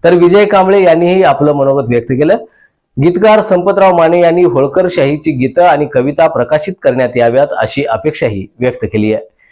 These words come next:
यावेळी हरिदास लेंगरे, इंजिनियर अनिल कोळेकर, उत्तम पांढरे, अजित खरात, बाळासो गर्दे, निवांत कोळेकर, अनिल कोळेकर आदी मान्यवर उपस्थित होते.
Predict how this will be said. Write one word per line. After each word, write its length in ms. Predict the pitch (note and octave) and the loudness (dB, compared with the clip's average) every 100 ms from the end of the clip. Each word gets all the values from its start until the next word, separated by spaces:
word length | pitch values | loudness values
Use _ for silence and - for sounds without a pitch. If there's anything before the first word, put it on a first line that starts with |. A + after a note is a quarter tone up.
| _ _ C3+ | _ _ 0
यावेळी 300 | D#3+ F#3+ F#3+ | 4 4 2
हरिदास 380 | F3+ F#3+ G3 F#3+ | 2 2 2 2
लेंगरे, 300 | F3 E3+ F#3 | 0 0 0
इंजिनियर 440 | E3+ D3 D#3 D#3+ F3 - _ _ B2+ | 0 0 0 0 0 -6 _ _ -4
अनिल 260 | C#3 D3 D3 | -2 -2 -2
कोळेकर, 440 | B2 C3 C#3+ E3+ | 0 0 0 0
उत्तम 360 | D#3+ A#2+ C#3 C3 | 0 -2 -2 -2
पांढरे, 400 | A#2+ A#2 B2+ D#3+ E3+ | -2 -2 -2 -2 -2
अजित 240 | A#2 A2+ A#2+ | -4 -4 -6
खरात, 340 | - A#2 D#3 C#3+ | -2 0 0 0
बाळासो 360 | A2+ A#2 - A#2 | 0 0 0 -4
गर्दे, 320 | A2 A2 E3+ F3+ - - - A#2+ | -2 0 0 -2 -8 -20 -10 -2
निवांत 340 | D3+ F#3+ F#3+ F3+ | 2 2 0 0
कोळेकर, 420 | F3+ F3+ F#3+ G3 | 2 2 2 0
अनिल 300 | D3+ C#3 D3 | 0 -2 -2
कोळेकर 560 | C#3+ C3+ D3 D3 G2 - | 0 0 0 0 -2 -2
आदी 180 | A#2+ B2+ | -4 -2
मान्यवर 420 | C#3 C3 C3+ D3+ | -2 -2 0 0
उपस्थित 440 | D3 F#2+ A2 - F#2 | -2 -2 -4 -4 -4
होते. 200 | G2 | -4